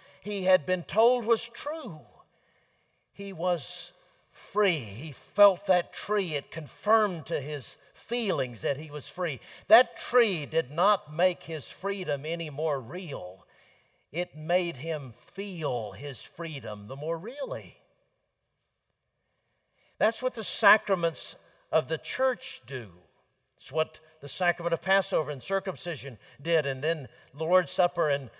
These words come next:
baptism. Now, it, they don't make the promises of God any more real.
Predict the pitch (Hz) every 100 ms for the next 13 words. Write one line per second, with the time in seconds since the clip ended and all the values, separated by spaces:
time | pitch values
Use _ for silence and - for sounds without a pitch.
0 | - - 190 165 175 147 - 123 98 -
1 | - _ 156 196 156 117 101 - - _
2 | _ _ _ _ _ _ 170 175 220 240
3 | 269 214 185 180 - 180 175 170 - 147
4 | 151 120 143 151 147 143 143 143 175 165
5 | 240 277 208 107